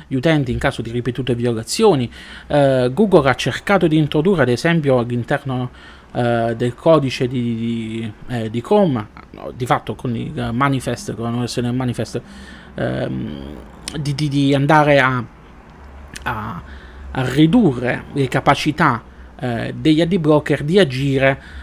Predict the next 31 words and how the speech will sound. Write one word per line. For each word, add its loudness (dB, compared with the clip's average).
eh, -2
su, -2
eh, -6
sui, -6
eh, -10
sui 0
browser 2
basati -4
su -10
Chromium. 0
Eh, -14
quindi -2
s-, -10
Google, -2
di 2
fatto, 0
quello 2
è -2
il, -4
il -4
vero, 2
il -2
vero, -2
la 0
vera 2
idea 2
di 0
Google, -2
a -2
mio 0
avviso, -4